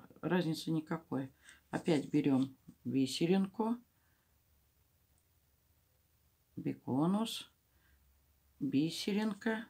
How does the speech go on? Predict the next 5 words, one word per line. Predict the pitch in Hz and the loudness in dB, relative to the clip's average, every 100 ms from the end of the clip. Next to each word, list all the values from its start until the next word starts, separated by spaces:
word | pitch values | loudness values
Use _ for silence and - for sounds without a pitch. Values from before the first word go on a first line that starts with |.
| _ _ _ _ _ _ _ _ _ _ _ _ _ _ | _ _ _ _ _ _ _ _ _ _ _ _ _ _
И | 214 | 2
проходим | 247 - 175 202 196 196 | 2 4 4 4 4 4
три | 180 - 165 165 - _ _ _ _ _ _ _ _ _ _ _ | 2 0 0 0 -6 _ _ _ _ _ _ _ _ _ _ _
к | - | 4
леске. | 180 175 - - 165 | 8 8 6 -2 -4